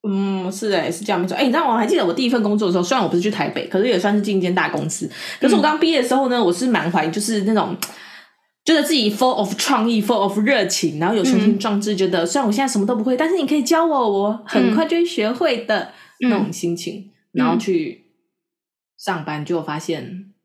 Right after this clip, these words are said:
Speaker 1: 欸，同事不仅不想教你，
Speaker 2: 嗯。
Speaker 1: 还一直恐吓你，凶你。
Speaker 2: 靠。
Speaker 1: 然后就是欺负你什么都不懂，又比较不懂的那个职场的规范。
Speaker 2: 嗯。
Speaker 1: 然后就会一直恐吓说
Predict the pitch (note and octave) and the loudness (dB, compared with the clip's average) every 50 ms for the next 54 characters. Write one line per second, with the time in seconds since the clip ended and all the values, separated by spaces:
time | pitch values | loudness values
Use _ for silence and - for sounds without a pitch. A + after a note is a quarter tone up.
0 | _ _ _ _ _ _ _ - G#3 B3+ - - _ _ - G#3 G3 A3+ A3 - | _ _ _ _ _ _ _ -4 -4 -4 -6 -10 _ _ -4 -2 -2 -2 -2 -4
1 | B3 A#3 G#3+ A#3 G#3 - D3 C#3+ E3 G3 G3 - - - - - D3 D3+ D#3 D#3 | -6 -6 -4 -4 -4 -4 -4 -4 -4 -6 -6 -6 -8 -8 -8 -8 -6 -6 -6 -8
2 | - - F3+ F3+ - _ _ _ _ - B3+ C4 A#3 - - - - - - - | -8 -10 -12 -14 -16 _ _ _ _ -4 -2 -2 -2 -2 -6 -10 -14 -14 -8 -6
3 | A#3 G#3+ - - D3+ - F#3 - E3 E3 - F#3 E3 D3 F3+ - - - D#3 D#3+ | -6 -6 -6 -6 -6 -6 -6 -6 -6 -4 -4 -4 -4 -4 -8 -10 -6 -6 -4 -4
4 | D#3+ D#3+ D#3 - - - _ _ _ _ _ _ _ _ _ _ _ _ - - | -4 -6 -8 -10 -14 -18 _ _ _ _ _ _ _ _ _ _ _ _ -4 -2
5 | D#4+ - - - A3 - - - C#3+ C#3+ D3+ F#3 F#3+ E3+ D#3+ D3+ C3 G#2 - - | -2 -2 -2 -6 -12 -14 -12 -10 -8 -6 -2 -2 -2 -2 -2 -4 -6 -12 -12 -14
6 | - - - - _ _ _ _ _ _ _ _ - G#3 G3+ G3 F#3+ F3+ F3+ E3+ | -14 -14 -14 -20 _ _ _ _ _ _ _ _ -6 -4 0 2 2 2 2 2
7 | D#3+ D#3 - - _ _ _ _ _ _ _ _ _ _ _ _ _ _ _ _ | 0 -2 -6 -12 _ _ _ _ _ _ _ _ _ _ _ _ _ _ _ _
8 | _ _ _ _ _ - - A3+ A3+ G#3+ B3 A3+ F#3 E3+ D#3+ - D#3+ D#3+ D#3+ F3 | _ _ _ _ _ -4 -2 -2 -2 0 0 0 0 0 -2 -2 -4 -4 -2 -2
9 | F3+ F#3 F#3+ - - - - - E3+ G3 F3+ F#3 - F3+ F3+ F3+ - - F#3+ F3+ | -4 -4 -4 -6 -8 -10 -6 -2 -2 0 0 0 0 -2 -2 -2 -4 -4 -4 -2
10 | D#3 - - D3 B2 - D#3 D#3+ - - - - - - _ _ _ _ _ _ | -2 -4 -4 -6 -4 -4 -4 -4 -4 -6 -6 -8 -12 -18 _ _ _ _ _ _
11 | - - - - F3 F3 F#3+ - G3+ - - E3 D3 D#3+ D#3 - D#3+ - - G3 | -20 -12 -4 -2 -2 0 0 -2 -4 -4 -4 -2 -2 -2 -4 -4 -6 -6 -6 -12
12 | - - _ _ _ _ _ - A#3+ B3 A3+ G#3 G3+ - A3+ A3 - F3 D#3 E3 | -18 -20 _ _ _ _ _ -2 0 0 0 0 -2 -2 -4 -4 -2 -2 -2 0
13 | E3+ F#3+ F#3 F3 F#3+ - D#3 D3+ - D#3+ E3 F3+ E3 D#3 - D#3 C#3+ C#3 | 2 2 2 0 0 -2 -2 -4 -4 -2 0 0 0 0 -2 -4 -4 -4